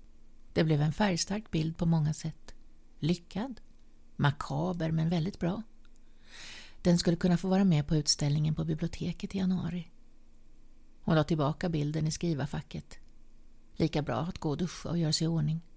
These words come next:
När Mikaela stod med handduken och försökte torka det långa ljusa håret ringde plötsligt telefonen. Hon ryckte till och sprang hoppfullt ut på parketten och lämnade blöta spår.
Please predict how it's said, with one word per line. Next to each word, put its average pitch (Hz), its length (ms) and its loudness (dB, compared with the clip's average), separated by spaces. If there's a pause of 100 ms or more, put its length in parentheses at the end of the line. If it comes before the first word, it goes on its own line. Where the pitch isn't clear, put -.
(1400)
När 214 100 8
Mikaela 233 440 6
stod 170 220 4
med 175 100 8
handduken 151 840 2
och - 180 -2
försökte 170 320 0
torka 175 340 0
det 208 100 2
långa 175 260 4
ljusa 160 300 0
håret 156 380 -2
ringde 170 280 2
plötsligt - 380 -4
telefonen. 185 680 -2 (680)
Hon 180 160 6
ryckte 160 220 2
till 175 380 0 (400)
och 202 120 2
sprang 175 220 4
hoppfullt 220 600 0
ut 160 220 0
på 165 100 -2
parketten 160 520 0
och 156 80 4
lämnade 156 320 2
blöta 165 400 0
spår. - 440 -6